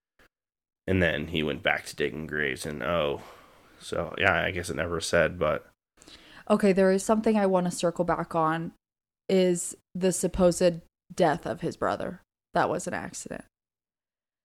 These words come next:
Speaker 2: So his brother Henry, it was said that his manner of death was asphyxiation and that he did have some bruising on his head. But it ultimately, like I said, was ruled an accident.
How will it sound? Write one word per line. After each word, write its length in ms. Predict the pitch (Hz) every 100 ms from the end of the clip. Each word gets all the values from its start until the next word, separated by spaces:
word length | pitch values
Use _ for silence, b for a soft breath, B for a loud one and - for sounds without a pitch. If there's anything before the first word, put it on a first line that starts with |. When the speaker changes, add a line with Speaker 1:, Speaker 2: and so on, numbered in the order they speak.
| _ _ _ -
Speaker 2:
So 480 | - 202 190 185 170
his 240 | 185 196
brother 300 | 180 190 214
Henry, 520 | 214 190 175 170 170 175
it 100 | -
was 200 | 185 190
said 460 | - - 180 180 175
that 280 | 180 175 170
his 280 | 180 185 202
manner 320 | 185 185 180
of 160 | 175 -
death 420 | 165 165 196 -
was 360 | 180 170 170 - -
asphyxiation 1040 | 175 - 180 - 180 165 175 - 208 240 - B B
and 180 | - 190
that 120 | 180
he 160 | 170 190
did 200 | 185 196
have 200 | 202 202
some 320 | - 185 185
bruising 480 | 175 175 175 175 170
on 180 | - 170
his 240 | 170 175
head. 360 | 170 90 80 185 _ _ b b -
But 180 | 185 -
it 180 | 185 -
ultimately, 480 | 202 214 214 180
like 200 | 196 180
I 60 | 185
said, 280 | 175 208 185
was 180 | 180 170
ruled 300 | 170 175 170
an 100 | 160
accident. 580 | 90 170 - 123 -